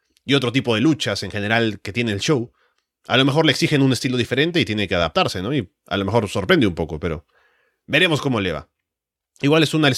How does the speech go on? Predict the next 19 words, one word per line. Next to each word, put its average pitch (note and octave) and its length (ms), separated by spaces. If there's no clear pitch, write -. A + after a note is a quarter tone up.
una D3+ 140
estrella D3+ 400
que F#2+ 340
para F3 180
Impact E3+ 280
significa C3+ 480
algo, C#3 340
o - 140
sea, A2 240
tiene B2 160
un A#2 120
nombre A#2 320
que F2 280
le A#2+ 160
viene C3 220
bien C3 180
a B2 40
la A#2 60
empresa, C3+ 440